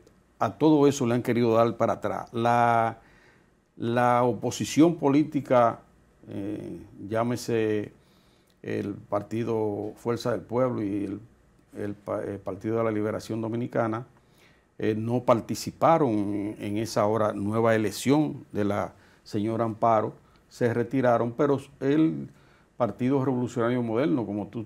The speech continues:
sabes que tiene mayoría, eh, logró conseguir los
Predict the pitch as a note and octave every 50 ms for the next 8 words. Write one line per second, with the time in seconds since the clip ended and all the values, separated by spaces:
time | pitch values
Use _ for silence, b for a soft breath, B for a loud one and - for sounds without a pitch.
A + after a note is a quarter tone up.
0 | - _ - - A#2+ A#2+ A#2 A#2+ A2 A2 G2+ A2 A2 A2+ A#2 A2 A2+ A2+ A#2 B2
1 | B2+ C3+ B2+ B2 B2+ - - - b b b b b b b b b b _ -
2 | G#2+ A2 A2 A2+ A#2 A#2 A2+ A2+ A2 A2 A2+ A2 G#2+ G#2 A#2 C3+ C#3+ C#3 C#3+ C#3
3 | B2 A2+ - A#2+ A2+ A#2+ B2+ B2 B2 B2 A#2+